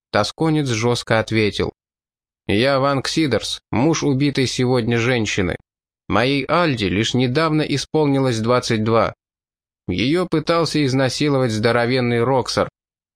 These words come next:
Я, к сожалению, промахнулся и прострелил башку другому мутанту.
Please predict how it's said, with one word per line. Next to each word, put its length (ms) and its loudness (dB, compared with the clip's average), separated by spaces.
Я, 320 0
к 60 -10
сожалению, 640 0
промахнулся 880 0
и 180 -2
прострелил 680 0
башку 440 0
другому 520 2
мутанту. 640 -2